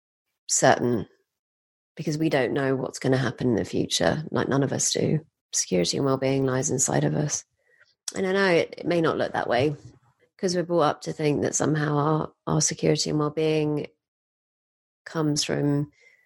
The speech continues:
things we have, the things we do, other people. Now, my son has a blanket. I don't know if any of your kids ever did that security blanket, you know, or a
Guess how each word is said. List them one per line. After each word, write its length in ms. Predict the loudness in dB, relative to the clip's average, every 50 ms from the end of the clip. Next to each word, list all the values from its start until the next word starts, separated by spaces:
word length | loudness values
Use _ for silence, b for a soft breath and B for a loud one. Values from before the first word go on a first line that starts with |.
| b b _ _ _
things 260 | -2 -2 0 0 0
we 80 | -2 -2
have, 300 | -2 0 2 2 2 0 0
the 60 | -6
things 300 | -4 -2 -2 -2 -2 -2
we 80 | -6
do, 260 | -4 -2 0 0 2 0
other 160 | -2 -4 -6
people. 680 | -10 -4 -2 -2 -2 -2 -2 -2 0 0 0 -2 -4 -6 _ _ _ _
Now, 120 | -4 0
my 140 | 2 2 2
son 260 | 2 2 2 2 0
has 240 | 0 0 -2 0 0
a 80 | 0 0
blanket. 560 | 0 -2 -2 0 0 0 -2 -2 0 0 0
I 20 |
don't 160 | 0 0 0
know 80 | 2 2
if 140 | 0 0 0
any 180 | -2 0 0
of 60 | 0 0
your 100 | -2 -2
kids 380 | 0 -2 -2 0 0 -2 -2 0
ever 140 | 2 2
did 200 | 2 0 -2 0 2
that 200 | 4 4 4 2
security 460 | 0 -8 -6 2 2 2 4 2 0
blanket, 460 | -4 -2 -2 -2 -2 -2 -2 -4 -4 -2
you 60 | -4
know, 320 | -2 0 2 2 0 0 -2 -2
or 360 | 0 0 2 2 2 2 2
a 180 | 2 0 -2